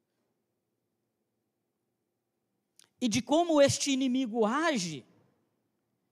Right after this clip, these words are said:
também precisamos conhecer as armas que temos para derrotá-los, para derrotá-lo. Primeira arma que temos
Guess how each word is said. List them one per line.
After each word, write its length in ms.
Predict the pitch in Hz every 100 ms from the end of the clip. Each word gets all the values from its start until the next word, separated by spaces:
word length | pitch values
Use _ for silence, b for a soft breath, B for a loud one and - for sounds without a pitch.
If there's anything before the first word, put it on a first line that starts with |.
| _ _ _ _ -
também 320 | 220 220 254
precisamos 720 | 247 240 214 170 247 247 -
conhecer 1120 | - 262 254 208 - 214 220 233 226 - _ _
as 320 | 202 196 165
armas 460 | 190 196 208 202 -
que 120 | 220
temos 460 | - 190 185 190 -
para 320 | - 175 175
derrotá-los, 800 | 175 180 220 - 294 339 220 - _ _ _ _ _ _ _
para 220 | 185 208 214
derrotá-lo. 720 | 240 254 240 302 320 196 - _ _ _ _ _ _ _ _ -
Primeira 440 | 330 320 370 370
arma 500 | 311 294 339 320 285
que 140 | -
temos 720 | 220 302 381 381 269 139 -